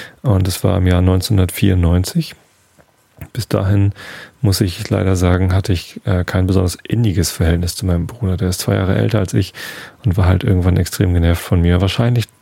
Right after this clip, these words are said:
zu Recht. Und, ähm, das hat sich ziemlich lange gehalten, das Genervtsein eigentlich,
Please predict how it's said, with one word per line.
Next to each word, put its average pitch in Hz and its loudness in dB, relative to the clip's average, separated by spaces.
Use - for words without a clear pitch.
zu - -2
Recht. 90 0
Und, 87 2
ähm, 82 2
das 90 -4
hat 87 0
sich - -2
ziemlich 90 -2
lange 90 0
gehalten, 95 0
das 92 0
Genervtsein 90 0
eigentlich, 92 -2